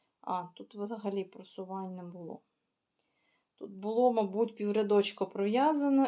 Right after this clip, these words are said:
і все. Так, в мене тут і показувати нема чого. Тому що я активно займалася буско-, е, бусковою футболкою, навіть більше я займалася,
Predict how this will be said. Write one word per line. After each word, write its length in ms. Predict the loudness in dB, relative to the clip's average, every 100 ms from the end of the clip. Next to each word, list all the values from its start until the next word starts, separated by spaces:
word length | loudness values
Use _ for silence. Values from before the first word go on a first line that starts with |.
| 2
і 60 |
все. 400 | -8 -6 -4 -4 -6 _ _ _ _ _ _ _ _ _ _ _ _ _ _ _ _ _ _ _ _ _ _ _ _ _ _ _
Так, 440 | -2 -2 -2 -10 _ _ _
в 60 | -10
мене 280 | -6 -4 -4
тут 200 | -6 -10
і 20 |
показувати 500 | -14 -12 -12 -12 -14
нема 220 | -12 -14
чого. 300 | -14 -16 -16 -18 -20 -20 -18 -6
Тому 200 | 0 0
що 140 | 4
я 160 | 4 4
активно 380 | 2 2 4
займалася 800 | 4 2 4 4 4 4 4 4
буско-, 440 | 2 -2 0 4 6 6 6 6 4 2
е, 20 |
бусковою 640 | -2 -6 -6 -6 -2 -2
футболкою, 600 | -2 -6 -4 -2 -2 -2 -2
навіть 280 | -2 -4
більше 360 | -6 -8 -6 -4
я 100 | -4
займалася, 800 | -4 -6 -2 -2 -2 -4 -6 -8